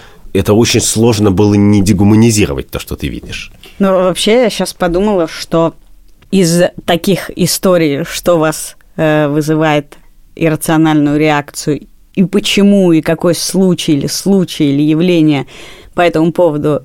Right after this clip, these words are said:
Speaker 2: э, у тебя встает, это просто из этих историй человеческих можно было бы сделать учебник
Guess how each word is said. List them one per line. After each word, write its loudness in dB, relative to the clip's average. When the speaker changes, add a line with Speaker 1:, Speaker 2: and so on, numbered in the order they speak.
Speaker 2:
э, -2
у -4
тебя -4
встает, 0
это -2
просто -2
из 0
этих -2
историй 0
человеческих -4
можно 0
было 2
бы 0
сделать 0
учебник 0